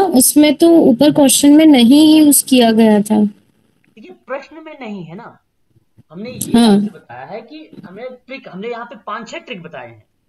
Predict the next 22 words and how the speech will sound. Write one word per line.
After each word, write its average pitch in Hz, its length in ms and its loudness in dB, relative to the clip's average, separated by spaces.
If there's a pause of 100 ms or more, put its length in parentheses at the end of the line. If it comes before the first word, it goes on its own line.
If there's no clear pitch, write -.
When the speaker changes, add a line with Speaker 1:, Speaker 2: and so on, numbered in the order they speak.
(240)
Speaker 2:
ये 240 60 -20
एक 233 380 -16
ट्रिक - 400 -20
पर 277 100 -14
हमने 240 220 -18
ये 269 160 -18
सारी 233 240 -12
बातें 254 240 -14
नहीं 320 140 -20
बताई 135 280 -18
है, 113 180 -20 (800)
हमने 185 260 -20
ये 233 300 -16 (120)
पांच 202 240 -14
छह - 160 -20
ट्रिक - 260 -20
बताए 117 260 -20
हैं, 98 140 -20 (300)
है 196 100 -16
ना। 151 160 -20 (420)
तो 226 80 -12
not 202 480 -12